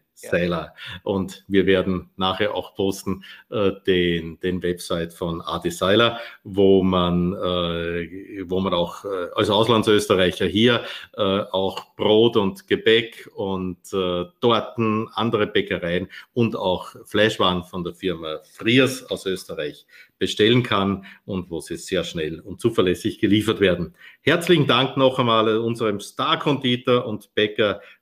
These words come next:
Speaker 2: den sympathischen Adi Seiler aus Fukuoka. Und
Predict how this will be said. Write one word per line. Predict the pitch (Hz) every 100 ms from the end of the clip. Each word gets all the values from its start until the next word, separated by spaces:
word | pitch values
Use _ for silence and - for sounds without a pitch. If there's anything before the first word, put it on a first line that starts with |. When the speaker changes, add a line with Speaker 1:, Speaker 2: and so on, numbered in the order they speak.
| -
Speaker 2:
den | 95
sympathischen | 90 - 92 - 98 95 98 - 87 87
Adi | 80 87 87
Seiler | - 78 80 78 _ - _
aus | 80 80 -
Fukuoka. | - 101 - 107 113 123 95 - - _ _ -
Und | 104 98